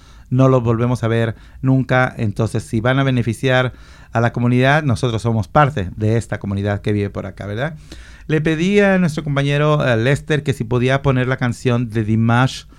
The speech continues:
Kudaibergen, creo que dije bien el nombre de él. Él es un chico de Kazajstán que él, am,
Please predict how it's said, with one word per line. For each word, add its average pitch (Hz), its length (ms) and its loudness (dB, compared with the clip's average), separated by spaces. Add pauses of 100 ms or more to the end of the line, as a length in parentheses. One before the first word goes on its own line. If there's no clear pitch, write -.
(300)
Kudaibergen, 120 800 0 (160)
creo 120 300 0
que 113 120 -2
dije 107 220 -4
bien 110 200 -4
el 107 100 -2
nombre 107 240 -2
de 127 100 0
él. 151 100 -2 (340)
Él 151 120 0
es 165 80 2
un 175 140 2
chico 156 340 0
de 131 460 4
Kazajstán 151 760 0
que 135 240 0 (320)
él, 143 220 0
am, 117 540 2